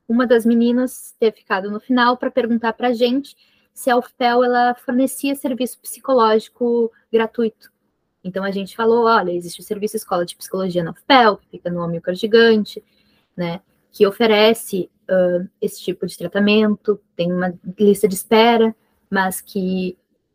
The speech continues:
esse movimento poderia ser feito." A partir daí, né, trabalhando com essa população, ãh, eu fui percebendo também que existia uma necessidade em Pelotas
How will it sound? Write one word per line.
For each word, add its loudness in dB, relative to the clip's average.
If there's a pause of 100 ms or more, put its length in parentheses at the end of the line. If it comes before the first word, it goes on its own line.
(160)
esse 0
movimento 4
poderia 2
ser -4
feito." -6 (920)
A -2
partir 0
daí, 0
né, -2
trabalhando -2
com -2
essa -4
população, -8 (720)
ãh, 2
eu 2
fui -8
percebendo 0
também 0
que -4
existia 0
uma 0
necessidade -2 (400)
em 0
Pelotas -2